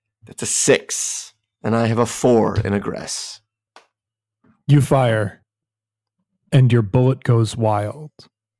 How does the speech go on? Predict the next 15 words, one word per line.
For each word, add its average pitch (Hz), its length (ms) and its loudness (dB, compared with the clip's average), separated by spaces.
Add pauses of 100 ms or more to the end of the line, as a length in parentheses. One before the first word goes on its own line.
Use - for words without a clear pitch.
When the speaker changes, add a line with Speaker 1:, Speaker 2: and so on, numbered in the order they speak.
(540)
Speaker 2:
as 117 220 2
Andreas 117 920 0
leaps 120 520 0
upon 110 460 0
you, 95 260 -6 (480)
tackling 113 640 2
you 110 220 2
to - 120 -4
the 113 80 0
ground, 104 720 -4 (500)
which - 220 -2
leaves 123 320 2
us 113 460 -2 (220)
with 117 260 0
Kildare, 107 720 -2